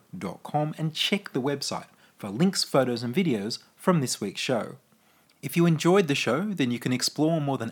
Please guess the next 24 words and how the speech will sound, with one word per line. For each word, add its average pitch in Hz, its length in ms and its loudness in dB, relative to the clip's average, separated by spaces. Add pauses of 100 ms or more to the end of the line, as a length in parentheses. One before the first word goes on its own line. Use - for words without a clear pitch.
eight 170 200 0
hundred 156 280 -4
and 127 140 -6
fifty 120 300 -8
previous 160 600 0
episodes 120 640 -4 (280)
archived 196 540 0 (240)
on 147 100 0
diffusion 123 420 -2
radio 104 260 -4
dot - 180 -8
com, 143 380 -6 (300)
where 139 120 4
the 160 80 4
shows 175 460 2
are 170 60 0
labelled 113 380 0
by 139 180 2
keywords, - 760 -8 (160)
so - 160 -4
you 113 260 4
can 170 180 0
focus 139 420 -2
in 156 260 -2